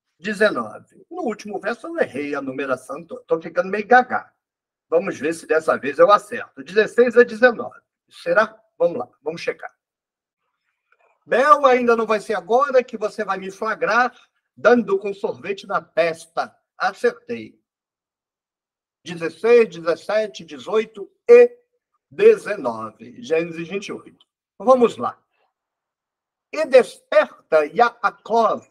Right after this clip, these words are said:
do sono dele. E ele diz, "Certamente Yahvé está neste lugar, e eu não sabia." E ele temeu.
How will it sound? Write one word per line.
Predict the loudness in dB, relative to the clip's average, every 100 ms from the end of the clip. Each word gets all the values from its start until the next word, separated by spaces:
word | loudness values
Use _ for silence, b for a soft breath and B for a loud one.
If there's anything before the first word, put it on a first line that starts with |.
| _
do | -8 -8
sono | -8 -6 0 0 -2
dele. | -6 -6 -6 -8 -10 -10 -12 _ _ _ _ _ _ _ _ _ -4
E | 2
ele | 2 0
diz, | -6 -10 -12 -20 _ _ _
"Certamente | -20 -8 0 0 0 -6 -10 -2 -2 -2 2 0 0 -10 -12
Yahvé | -10 -6 0 2 2 -6 -18 -10 -8 -8 -12 _
está | -10 -8 -2 0 0
neste | 2 4 4 0 -14 -12
lugar, | -10 -6 -4 -4 -6 -14 _ _ _ _ _ _ _ _
e | -12 -6
eu | -4 -2
não | 0 -2
sabia." | -2 -4 -6 -6 -10 -10 -12 -14 _ _ _ _ _ _ _ _ _ _ _ _ -12
E | -6 -4
ele | -4 -2
temeu. | -2 -2 -8 -12